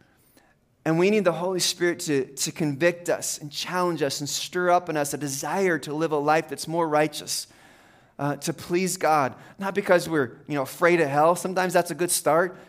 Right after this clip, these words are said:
The reality is I just want to be close to God. I want him to be pleased with my life. Listen, we gotta be willing to, to avoid eternal judgment at any and all costs.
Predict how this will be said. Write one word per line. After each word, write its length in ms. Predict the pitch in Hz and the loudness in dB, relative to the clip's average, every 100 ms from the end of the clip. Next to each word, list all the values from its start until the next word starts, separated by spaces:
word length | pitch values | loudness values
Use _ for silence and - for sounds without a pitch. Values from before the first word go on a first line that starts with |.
| - | -16
The 80 | 160 | -2
reality 300 | 180 190 180 | 2 4 4
is 100 | 165 | 2
I 60 | 175 | 0
just 160 | 165 | -2
want 160 | 156 170 | -2 -2
to 40 | |
be 100 | 156 | -2
close 260 | 151 160 160 | -2 -2 -4
to 100 | 123 | -6
God. 500 | 120 165 220 127 - - _ _ _ _ - | -2 0 2 0 -4 -16 _ _ _ _ -2
I 40 | |
want 160 | 175 185 | 2 2
him 120 | 190 | 2
to 40 | |
be 120 | 160 | 0
pleased 360 | 147 185 208 180 | -2 -2 0 0
with 140 | 165 | -2
my 140 | 151 147 | 0 2
life. 680 | 143 196 170 113 - - _ _ _ _ _ _ _ _ _ _ _ _ - | 4 4 2 -2 -14 -20 _ _ _ _ _ _ _ _ _ _ _ _ -4
Listen, 280 | 185 185 175 | 0 2 2
we 60 | |
gotta 180 | 185 190 | 4 4
be 120 | 175 | 4
willing 280 | 170 185 185 | 4 4 4
to, 80 | 165 | 0
to 340 | 139 170 143 - - | 0 2 0 -4 -4
avoid 520 | 151 131 165 202 196 | -4 2 4 6 6
eternal 460 | 175 160 190 190 180 | 4 -4 0 2 2
judgment 460 | 151 180 160 170 160 | 4 4 4 2 2
at 160 | 165 | 2
any 320 | 170 175 196 190 | 2 2 4 2
and 160 | 170 | 0
all 220 | 160 165 | 4 4
costs. 500 | 165 - 185 151 - | 4 0 2 2 -2